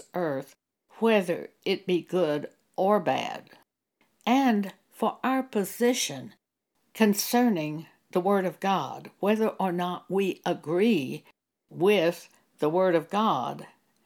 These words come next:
the Holy Scriptures, and what view we present to humans on this present earth. Before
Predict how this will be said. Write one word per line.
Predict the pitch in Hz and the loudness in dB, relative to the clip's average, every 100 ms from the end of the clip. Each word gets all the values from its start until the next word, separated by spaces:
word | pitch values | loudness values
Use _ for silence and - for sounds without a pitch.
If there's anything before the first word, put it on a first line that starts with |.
| _ _ - | _ _ -8
the | 147 | -2
Holy | 208 202 185 | 2 4 2
Scriptures, | 180 - 202 185 - - - - - _ _ _ _ _ _ _ _ _ _ _ - | 0 -4 -4 -4 -6 -12 -12 -12 -16 _ _ _ _ _ _ _ _ _ _ _ -4
and | 202 220 202 180 175 180 _ _ _ _ _ _ _ | 0 2 0 -2 -4 -10 _ _ _ _ _ _ _
what | - 196 220 - _ - | -4 -2 -2 -6 _ -14
view | 135 185 208 175 165 | -4 2 4 6 4
we | 160 185 202 | 0 0 0
present | 196 - 170 160 - 208 170 - - | -2 -4 -2 -2 -2 0 0 -4 -8
to | 165 | -6
humans | 156 - 220 180 113 - - - _ _ _ _ _ | -4 0 2 0 -4 -12 -10 -12 _ _ _ _ _
on | 175 185 170 | -2 0 -2
this | 160 | -4
present | - 160 151 - - - | -6 -6 -6 -8 -12 -6
earth. | 147 - - - _ _ _ _ _ _ _ _ _ _ _ _ _ _ _ _ _ _ _ _ _ _ | -6 -6 -16 -20 _ _ _ _ _ _ _ _ _ _ _ _ _ _ _ _ _ _ _ _ _ _
Before | 175 202 - 220 233 247 254 247 | 0 0 0 2 4 4 2 -2